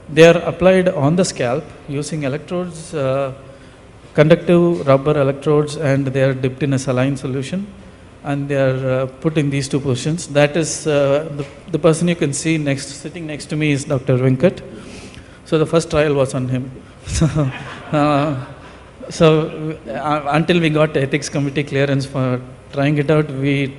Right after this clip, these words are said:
tried it out on all of us. Um, and one more important thing that I, uh, forgot to mention was that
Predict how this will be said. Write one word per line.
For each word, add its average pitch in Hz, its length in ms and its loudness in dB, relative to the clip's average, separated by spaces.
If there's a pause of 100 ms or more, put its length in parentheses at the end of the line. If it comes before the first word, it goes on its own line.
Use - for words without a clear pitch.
(160)
tried 139 220 4
it 131 100 2
out 127 160 2
on 131 140 -2
all 123 160 -2
of 123 140 -6
us. - 240 -14 (2250)
Um, 156 560 0 (440)
and 175 220 2
one 165 160 2
more 202 160 0
important 180 540 4
thing 160 220 2
that 151 200 4
I, 135 360 2 (1200)
uh, 127 360 -2 (1120)
forgot 156 360 2
to 147 60 -2
mention 143 560 -2 (560)
was 143 480 -4
that 135 360 -2